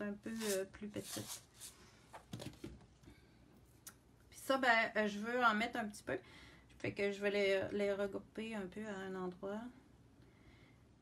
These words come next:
Et des fois, je les mets dans le coulage et des fois, je les mets à l'extérieur. Ça dépend de l'effet que vous voulez. Puis souvent, quand je fais les pots d'acrylique, euh, je veux pas me casser la tête.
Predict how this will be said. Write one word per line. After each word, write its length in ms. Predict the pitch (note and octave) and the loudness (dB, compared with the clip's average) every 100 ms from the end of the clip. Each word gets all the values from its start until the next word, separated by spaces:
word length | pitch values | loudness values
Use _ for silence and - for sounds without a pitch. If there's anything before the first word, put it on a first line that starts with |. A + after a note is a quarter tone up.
| - - - - - - - | -20 -20 -20 -20 -20 -20 -6
Et 60 | G#3 | 0
des 120 | A3 | 2
fois, 160 | A#3 E4+ | 6 6
je 120 | D4 | 8
les 180 | C4 A#3 | 8 6
mets 340 | A#3 B3 C#4+ A#3+ | 4 6 6 4
dans 340 | G#3 B3+ C#4 | 4 8 10
le 60 | C#4+ | 8
coulage 720 | - B3+ A3 A3+ C#4 C4+ - - | 6 2 6 6 6 2 0 -4
et 100 | A3 | -2
des 180 | G#3+ A#3+ | -2 -2
fois, 440 | - C4+ C#4 C#4+ | 4 8 8 8
je 140 | C4 | 4
les 120 | A#3+ G#3+ | 2 4
mets 500 | G#3+ A3+ A#3+ B3+ - - - - - - - | 4 4 2 0 -4 -14 -20 -20 -20 -20 2
à 140 | A#3 | 2
l'extérieur. 880 | A#3+ A#3 - B3 G#3 A3 G#3 G3 F#3+ F#3 - - - - - | 4 0 -2 -2 -2 0 0 0 -2 -6 -14 -20 -20 -4 -2
Ça 100 | G3 | 0
dépend 300 | G#3 - C#4 - - | 2 2 2 0 -6
de 120 | G#3 | 2
l'effet 320 | G#3 - A#3 | 4 4 2
que 60 | A3 | 0
vous 260 | G#3 G#3+ | 0 0
voulez. 480 | G#3 G#3+ G#3 A3 A#3+ - - - - - - - - - - - - - | 10 10 10 4 -2 -8 -14 -16 -12 -12 -14 -20 -20 -20 -20 -20 -20 -16
Puis 460 | - G#3+ G#3 G#3+ G#3+ | -2 2 4 4 2
souvent, 400 | - C#4 B3+ D#4+ | 0 6 10 10
quand 160 | D#4+ B3 | 10 4
je 80 | - | 4
fais 180 | - C4+ | 8 8
les 160 | C4 | 6
pots 160 | G#3+ C4 | 4 6
d'acrylique, 580 | A#3+ A#3 B3 A#3+ D4 C4 | 4 4 2 6 4 4
euh, 500 | A3+ G#3 G3+ G3+ G#3 | 4 6 8 6 4
je 100 | G#3+ | 0
veux 40 | |
pas 120 | A3 | 2
me 60 | B3+ | 2
casser 260 | B3+ G#3+ A#3 | 4 4 6
la 120 | A3+ | 4
tête. 260 | A3 A3 | 4 2